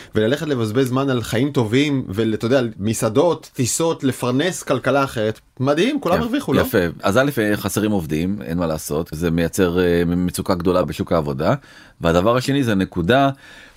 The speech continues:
Speaker 2: שכל כך התפעלת מהמשפט
Speaker 1: <laughs>
Speaker 2: הזה של סקוט גלווי, שזה הדור הראשון בהיסטוריה שבעצם המבוגרים הרבה, הרבה יותר עשירים מהילדים שלהם,
Speaker 1: מהמם.
Speaker 2: אז זאת הסיבה בעצם.
Speaker 1: מוסבר בנדל"ן.
Speaker 2: מה יש למבוגרים בדרך כלל?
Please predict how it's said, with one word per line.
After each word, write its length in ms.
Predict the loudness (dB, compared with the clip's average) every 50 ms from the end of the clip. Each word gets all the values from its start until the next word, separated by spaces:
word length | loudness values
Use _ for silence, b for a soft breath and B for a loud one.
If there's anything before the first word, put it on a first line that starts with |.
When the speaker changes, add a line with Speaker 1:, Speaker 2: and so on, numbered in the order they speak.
| -10
Speaker 2:
שכל 200 | -4 2 2 2 2
כך 140 | 2 0 -2
התפעלת 480 | -4 -2 2 4 4 4 4 4 2
מהמשפט 1800 | 2 2 2 2 2 4 4 4 6 6 6 6 6 6 6 6 6 6 6 4 4 2 0 -4 -8 -8 -6 -6 -4 -4 -4 0 2 2 2 2 0
Speaker 1:
<laughs> 0 |
Speaker 2:
הזה 200 | 0 0 -2 -2
של 140 | -2 -2 -2
סקוט 240 | 0 0 0 2
גלווי, 440 | 4 4 4 4 6 4 4 2 2
שזה 380 | 0 -2 0 2 4 4 4 4
הדור 340 | 4 4 4 4 6 6 4
הראשון 340 | 4 2 2 0 0 2 2
בהיסטוריה 580 | 2 2 2 -2 -2 0 2 2 4 2 2
שבעצם 440 | 0 0 0 0 0 0 0 0 0
המבוגרים 1000 | 2 2 4 4 4 2 2 0 0 0 -2 0 2 2 2 2 2 2 0 0 -2 -6 _ _
הרבה, 140 | 2 2 4
הרבה 180 | 4 4 2 0
יותר 180 | 0 0 -2
עשירים 440 | -2 -2 0 0 2 2 2 2 0
מהילדים 500 | 0 2 2 2 2 2 4 2 2 2
שלהם, 420 | 0 0 0 2 2 2 0 0 -2
Speaker 1:
מהמם. 260 | -4 -6 -6 -6 -6 -8 -2 0
Speaker 2:
אז 140 | 0 2 4
זאת 180 | 2 2 0
הסיבה 360 | -2 -4 -4 0 2 2 2
בעצם. 300 | 2 0 -2 -4 -6 -10 -12 -14 -18 _ _ -14
Speaker 1:
מוסבר 360 | -12 -8 -4 -4 -2 -2 -2
בנדל"ן. 520 | -4 -4 -4 -4 -6 -6 -6 -6 -6 -8 -10 -12 -16 B B B B B B B B B B B B B B B -20 -18 -4
Speaker 2:
מה 220 | 2 4 4 6 4
יש 120 | 4 2
למבוגרים 500 | 2 0 2 0 2 2 2 2 2 2
בדרך 260 | 2 2 2 2 2
כלל? 240 | 2 0 0 0 0